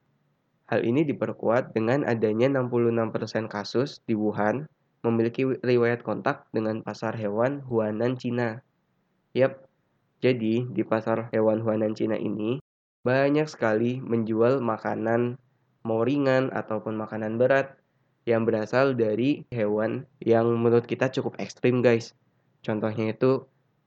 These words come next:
kayak misalnya di sana ada yang jual sate kalajengking,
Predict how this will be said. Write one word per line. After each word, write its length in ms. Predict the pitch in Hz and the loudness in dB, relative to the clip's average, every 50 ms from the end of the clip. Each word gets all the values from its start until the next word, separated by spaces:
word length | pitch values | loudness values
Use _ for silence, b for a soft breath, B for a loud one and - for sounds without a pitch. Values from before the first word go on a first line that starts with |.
| _ - | _ -4
kayak 320 | - 113 107 110 - - | 0 0 0 0 0 -2
misalnya 480 | 110 104 - 110 101 107 117 123 131 127 | -4 -4 -4 -4 -2 0 0 0 0 0
di 80 | 117 | -2
sana 320 | 110 - 107 104 110 120 123 | -4 -4 -4 -2 -2 0 -2
ada 160 | 117 107 110 | 0 0 0
yang 240 | 107 107 107 107 107 | 0 0 0 -2 -4
jual 480 | 101 110 107 110 110 107 107 107 107 | -2 0 2 2 2 2 0 -2 -4
sate 720 | - - - 123 110 110 - 110 110 113 110 110 107 - - _ _ _ _ _ _ _ _ _ _ _ | -10 -8 -4 -4 -4 -2 -2 0 0 2 2 0 -2 -4 -8 _ _ _ _ _ _ _ _ _ _ _
kalajengking, 880 | - 117 113 110 110 110 110 110 113 107 135 139 139 135 120 107 101 | -2 0 0 2 2 2 0 0 0 2 2 4 4 2 2 -2 -6